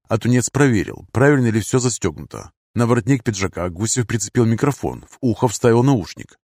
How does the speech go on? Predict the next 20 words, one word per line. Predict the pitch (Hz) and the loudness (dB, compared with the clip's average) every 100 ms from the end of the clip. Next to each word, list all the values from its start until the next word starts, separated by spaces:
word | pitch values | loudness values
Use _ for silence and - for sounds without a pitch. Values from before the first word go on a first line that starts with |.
| _ | _
Тунец | 127 117 104 - | 0 2 2 0
нацепил | 110 - 117 131 | -4 -2 2 2
на | 123 | 2
себя | 113 117 | 2 2
экипировку, | 110 - 95 98 - 120 | 0 -4 -2 -2 -2 -2
которую | 104 117 113 | 0 2 2
обычно | 98 120 - | 2 0 0
использовал | 113 - 98 98 120 | -2 0 -2 0 0
во | 107 107 | 2 2
время | 110 107 | 2 0
охоты. | 127 - - 53 - _ _ _ _ _ | -2 -4 -8 -10 -16 _ _ _ _ _
«Вы | - 123 165 | -4 2 4
как | - 202 175 | 4 2 4
на | 175 | 6
войну | 190 180 147 | 6 6 4
собираетесь», — | - 190 196 139 90 - - - _ | 2 2 4 4 2 -6 -12 -14 _
заметил | 101 127 110 110 | 0 2 2 -2
Гена. | 92 69 - - - | -2 -6 -10 -18 -4
«Аж | 127 123 120 | -2 0 -4
завидно». | 113 170 120 135 151 113 | 2 2 4 2 2 -2